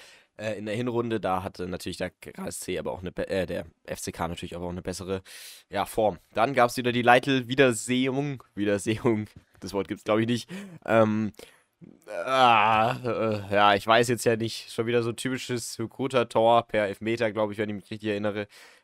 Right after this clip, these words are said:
Ähm, äh, ja, letztendlich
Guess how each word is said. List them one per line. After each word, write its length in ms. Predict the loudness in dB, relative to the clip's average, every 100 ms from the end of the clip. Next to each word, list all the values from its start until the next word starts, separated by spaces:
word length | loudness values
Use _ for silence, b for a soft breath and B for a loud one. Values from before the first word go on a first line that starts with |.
| _
Ähm, 460 | -2 -2 -2 -8 -12 _ _ _ _ _ _ _ _ _ _ -20 -14 -6
äh, 300 | -2 -2 -4 -4
ja, 400 | 4 6 4 2
letztendlich 640 | -8 -8 -8 -6 -8 -8